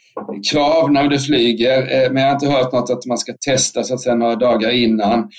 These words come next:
Eh, sas kommer faktiskt öppna lite fler linjer här. Det var inte så många, men det var en handfull linjer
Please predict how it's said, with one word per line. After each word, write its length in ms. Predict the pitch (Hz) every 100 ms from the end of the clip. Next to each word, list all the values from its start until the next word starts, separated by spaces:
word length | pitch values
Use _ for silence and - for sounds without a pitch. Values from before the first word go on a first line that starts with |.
| - _ 110
Eh, 120 | 120
sas 360 | 120 147 135 -
kommer 260 | 151 147
faktiskt 380 | 147 127 - -
öppna 360 | 156 139 123 135
lite 240 | 147 143
fler 440 | 131 127 120 117
linjer 480 | 120 127 113 117 117
här. 200 | 117 110
Det 60 | 113
var 100 | 113
inte 220 | 101 -
så 140 | -
många, 340 | 110 113 107 98
men 120 | 107
det 60 | 113
var 100 | 107
en 80 |
handfull 400 | 120 110 - 117
linjer 580 | 113 107 101 95 104 95